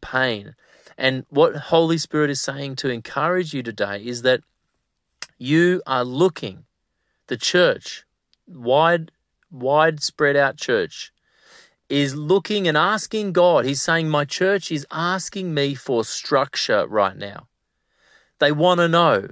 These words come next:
where is it safe? Where do I go? Do I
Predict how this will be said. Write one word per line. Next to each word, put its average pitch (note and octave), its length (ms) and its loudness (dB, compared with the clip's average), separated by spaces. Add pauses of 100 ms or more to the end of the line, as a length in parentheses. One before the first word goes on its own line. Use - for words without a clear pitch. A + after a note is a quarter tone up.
(120)
where E3+ 440 4
is E3 140 2
it D3 160 -4
safe? - 560 -4 (720)
Where E3+ 420 4
do F3+ 200 4
I C#3+ 180 4
go? G#2 400 2 (800)
Do F3 240 6
I E3+ 420 2